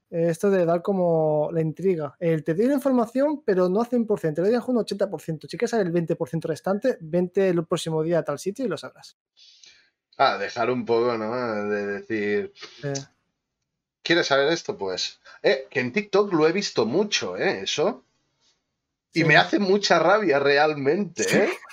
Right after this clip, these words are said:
Speaker 2: Me hace mucha rabia porque me concentro en un vídeo y te dicen,
Speaker 1: <laughs>
Speaker 2: cuando viene lo bueno, te dicen, "Si quieres verlo, sígueme en TikTok. <laughs> Para la
Speaker 1: Sí.
Speaker 2: segunda parte, sígueme en TikTok". Y tú te quedas, "What?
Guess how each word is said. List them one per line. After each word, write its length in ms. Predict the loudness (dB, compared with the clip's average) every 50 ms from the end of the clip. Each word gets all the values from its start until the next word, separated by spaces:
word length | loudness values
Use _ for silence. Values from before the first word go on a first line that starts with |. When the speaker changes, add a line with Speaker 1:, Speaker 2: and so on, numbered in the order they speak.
| -20 _ -4
Speaker 2:
Me 160 | 0 2 2
hace 220 | 2 4 2 2
mucha 340 | 2 2 0 0 0 0 0
rabia 360 | 2 2 2 2 2 2 0
porque 280 | 0 -2 -2 0 0 0
me 160 | 0 0 0
concentro 520 | 0 -2 -2 -2 -2 -2 -2 0 0 0 2
en 80 | 2
un 160 | 2 0 0
vídeo 600 | 0 0 -2 -2 -2 0 2 2 2 2 0 -4 _ -20 -20 -20 -20 -20 -14 -10
y 120 | -10 -2
te 140 | 2 2 2
dicen, 720 | 2 2 -2 -4 -4 -2 0 2 2 2 2 0 -2 0 2
Speaker 1:
<laughs> 0 |
Speaker 2:
cuando 360 | 2 2 2 2 0 -2 -2
viene 380 | -2 2 4 4 4 4 4
lo 160 | 2 2 2 2
bueno, 460 | 2 2 2 2 2 -2 -4 -6 -10 _ _ _ -20 -20 -20 -20 -20 -20 _ _ _ _ _ _ _ _ _ _ 2
te 120 | 2 2
dicen, 580 | 2 2 -2 0 2 2 2 2 0 -2 -6 -10 _ _ _ _ _ _ _ _ _
"Si 220 | -6 -6 -6 -2
quieres 280 | 0 0 2 2 2 2
verlo, 500 | 2 2 2 2 2 0 0 -2 -4 -10 _
sígueme 440 | -12 -8 -4 -2 0 0 0 0 -2
en 160 | -4 -4 -8
TikTok. 480 | -10 -12 -12 _ -12 -12 -12 -14 -20 -20 _ -20
<laughs> 360 | -10 _ -6 -6 -6 -8 _ _ -20 -20 _ _
Para 200 | 0 2 2 2
la 80 | 0 2
Speaker 1:
Sí. 120 | 2 2
Speaker 2:
segunda 320 | 4 4 6 6 6 6 6
parte, 440 | 4 4 4 2 2 2 2 2
sígueme 360 | 2 0 0 0 2 2 0 0
en 120 | -2 -4
TikTok". 520 | -10 -12 -10 _ -8 -6 -6 -8 -10 -14 _ -12
Y 120 | -12 -10
tú 240 | -8 -8 -8 -8 -8
te 140 | -8 -8 -8
quedas, 320 | -8 -8 -8 -8 -10 -12 -14
"What? 500 | -14 -10 -8 -6 -6 -4 -4 -6 -8